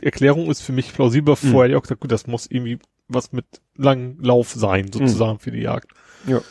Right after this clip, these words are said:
Speaker 2: U V C mache ich mir ja einfach selber und meine Schweißarbeitsplätze sind immer schön keimarm.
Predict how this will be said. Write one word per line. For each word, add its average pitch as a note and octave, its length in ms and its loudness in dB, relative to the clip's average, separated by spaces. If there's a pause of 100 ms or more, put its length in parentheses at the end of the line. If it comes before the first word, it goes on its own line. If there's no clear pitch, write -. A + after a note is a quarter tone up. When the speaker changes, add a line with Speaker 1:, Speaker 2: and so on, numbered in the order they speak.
(460)
Speaker 2:
U F#3 100 2
V F3 240 2
C G3 320 2
mache C#3 220 0
ich - 100 -8
mir D#3 120 0
ja D3 180 2
einfach C#3 340 -2
selber C#3 560 2
und C3 140 -10
meine B2+ 240 2
Schweißarbeitsplätze C3 920 0
sind B2+ 260 -2
immer D#3 200 0
schön C3+ 280 0
keimarm. G2 640 0